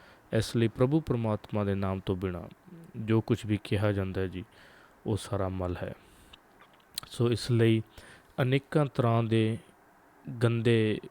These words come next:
ਬੁੱਧੀ ਵਾਲੇ ਲੋਕ ਹਨ, ਅਨੇਕਾਂ ਕਿਸਮਾਂ ਹਨ ਜੀ, ਅਨੇਕਾਂ ਤਰ੍ਹਾਂ ਦੇ ਮਲੇਸ਼ ਹਨ। ਮਾੜੀ, ਅਨੇਕਾਂ ਤਰ੍ਹਾਂ ਦੀਆਂ ਮਾੜੀਆਂ ਬੋਲੀਆਂ ਨੇ, ਅਨੇਕਾਂ ਤਰ੍ਹਾਂ ਦੇ ਮਾੜੇ ਸੋਚ ਨੇ, ਅਨੇਕਾਂ ਤਰ੍ਹਾਂ ਦੇ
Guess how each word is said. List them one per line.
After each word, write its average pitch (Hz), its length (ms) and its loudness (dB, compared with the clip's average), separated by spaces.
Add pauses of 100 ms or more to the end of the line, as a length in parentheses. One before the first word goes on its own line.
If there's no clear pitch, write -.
(680)
ਬੁੱਧੀ 120 400 4
ਵਾਲੇ 117 220 6
ਲੋਕ 107 340 0
ਹਨ, 110 140 -4 (140)
ਅਨੇਕਾਂ 113 360 -2
ਕਿਸਮਾਂ 131 400 -2
ਹਨ 117 240 -2
ਜੀ, 113 140 -4 (680)
ਅਨੇਕਾਂ 113 340 0
ਤਰ੍ਹਾਂ 110 240 2
ਦੇ 107 100 2
ਮਲੇਸ਼ 107 480 2
ਹਨ। 113 260 -2 (420)
ਮਾੜੀ, 107 420 2 (320)
ਅਨੇਕਾਂ 113 280 0
ਤਰ੍ਹਾਂ 107 220 2
ਦੀਆਂ 107 140 0
ਮਾੜੀਆਂ 101 320 0
ਬੋਲੀਆਂ 104 460 2
ਨੇ, 113 140 -4 (680)
ਅਨੇਕਾਂ 110 360 0
ਤਰ੍ਹਾਂ 107 300 -2
ਦੇ 107 120 -2
ਮਾੜੇ 101 320 0
ਸੋਚ - 440 0
ਨੇ, 113 180 -4 (680)
ਅਨੇਕਾਂ 120 380 0
ਤਰ੍ਹਾਂ 113 240 -2
ਦੇ 113 100 -2